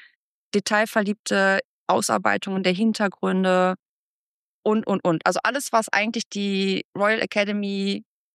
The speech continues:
auch gemacht hat, aber nicht in einer Form, wie die Präraphaeliten das gutheißen wollten. Wenn man das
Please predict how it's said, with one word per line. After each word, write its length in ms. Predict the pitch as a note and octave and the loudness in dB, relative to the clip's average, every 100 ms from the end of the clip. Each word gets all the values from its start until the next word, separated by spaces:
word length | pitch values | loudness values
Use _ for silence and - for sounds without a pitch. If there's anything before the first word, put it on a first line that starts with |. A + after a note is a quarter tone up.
| _ _ - | _ _ -2
auch 240 | G#3+ - | 0 0
gemacht 360 | D4 C4 - C#4 | 0 0 0 -4
hat, 100 | - | 0
aber 160 | F#3 | 0
nicht 220 | G3+ A#3 | 2 0
in 100 | - | -2
einer 280 | - G3+ G3 | -2 2 0
Form, 540 | - - G#3 G#3 A3 G3 | 0 0 2 2 0 -4
wie 120 | G3 | -6
die 100 | G3+ | -6
Präraphaeliten 840 | - F#3+ G3 - - G3+ - G3+ | -2 0 0 0 0 0 0 -2
das 400 | F#3+ F#3+ - - - _ _ _ _ _ - | 0 0 -2 -8 -10 _ _ _ _ _ 0
gutheißen 920 | A#3 - F#3+ E3+ - - E3+ E3+ F3+ - | 0 2 0 0 -2 0 0 -2 -6 -10
wollten. 720 | E3 E3 E3+ - D#3+ D#3 - _ | 0 2 2 0 -4 -4 -6 _
Wenn 280 | G#3 G#3 A3+ | -6 -2 2
man 140 | A3+ | 2
das 300 | G#3+ G#3+ - | 0 -2 -4